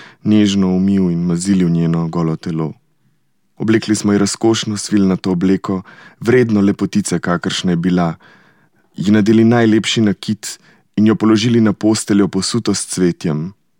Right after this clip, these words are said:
Z nogami proti vratom je ležala vse do pogreba. Osem dni so moje solze močile njeno hladno lice. Sedaj počiva zunaj obzidja ob severni vpadnici v mesto.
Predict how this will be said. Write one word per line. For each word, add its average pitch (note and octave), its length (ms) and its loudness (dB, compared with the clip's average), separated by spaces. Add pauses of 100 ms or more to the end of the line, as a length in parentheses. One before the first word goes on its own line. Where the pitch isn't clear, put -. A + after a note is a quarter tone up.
(540)
Z E2+ 120 -6
nogami G#2 380 2
proti G2 260 -2
vratom G2 440 0
je F#2 80 2
ležala F2+ 400 0
vse F2+ 240 -2
do F2 100 -2
pogreba. E2 520 -2 (1080)
Osem F2 500 -4
dni F2+ 320 0
so F2 180 -6
moje F2 260 0
solze F2 420 -2
močile E2+ 460 -2
njeno E2 240 0
hladno D#2+ 460 -4
lice. D2+ 400 -8 (1200)
Sedaj G2+ 300 0
počiva G#2 420 0
zunaj G2 340 2
obzidja F#2 500 0
ob E2+ 100 -6
severni F2 600 0
vpadnici F2 600 -4
v E2+ 40 -2
mesto. E2 460 -4